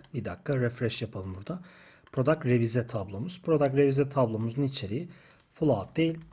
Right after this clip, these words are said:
desimal on sekize iki olmalı. Bunu verdik. Product is active değerinde bit yapabilir miyim acaba? Ctrl S dediğimde gayet güzel kabul etti bunu. Bir sıkıntı yok. Süper.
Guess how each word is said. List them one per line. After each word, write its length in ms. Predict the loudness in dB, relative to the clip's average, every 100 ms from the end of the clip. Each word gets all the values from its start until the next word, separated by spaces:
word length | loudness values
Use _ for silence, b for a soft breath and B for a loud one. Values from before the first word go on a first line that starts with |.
| 0
desimal 500 | 2 2 0 -2 -4 -8 -2
on 160 | 0
sekize 600 | 2 -2 -6 -4 -2 -2 -4
iki 240 | -8 0 2
olmalı. 440 | 2 0 -4 -2
Bunu 180 | 0 4
verdik. 320 | 4 2 -4 -18 B B B
Product 320 | -4 -2 0 0
is 140 | 2
active 360 | 0 2 0 4
değerinde 480 | 4 4 2 0
bit 240 | -2 -2 0
yapabilir 360 | 0 -2 -2
miyim 220 | 0 0 -2
acaba? 300 | -6 -10 -8
Ctrl 380 | -2 -2 2 0
S 300 | 2 0 2
dediğimde 340 | -2 -6 -8
gayet 380 | 0 2 2 -2
güzel 260 | -6 -6 -8
kabul 280 | -2 2 4
etti 260 | 2 -4 -8
bunu. 220 | -8 -8 -12 _ _ _
Bir 100 | -6
sıkıntı 440 | -6 -8 -10 -2
yok. 220 | -2 -2 -12
Süper. 420 | -8 -6 -4 -8